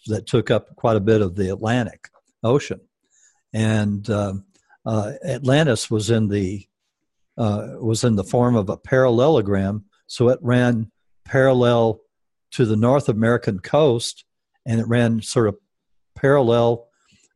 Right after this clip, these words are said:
um, sliding down to the African coast, uh, within thirty miles, where it was about a hundred miles out from,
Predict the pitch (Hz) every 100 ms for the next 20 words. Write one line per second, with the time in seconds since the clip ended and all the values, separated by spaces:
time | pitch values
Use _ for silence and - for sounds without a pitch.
0 | - 110 107 101 101 _ _ _ _ _
1 | - 120 123 117 104 120 113 110 107 _
2 | _ - 127 113 101 110 107 107 110 -
3 | _ _ - 139 180 - - - - 110
4 | 104 123 - - _ _ _ _ _ _
5 | 135 120 107 117 131 120 135 135 123 135
6 | 156 95 - - - - _ _ 117 117
7 | 110 110 - - 113 120 117 101 139 139
8 | 120 117 107 113 110 107 _ _ _ _
9 | - 117 110 98 98 95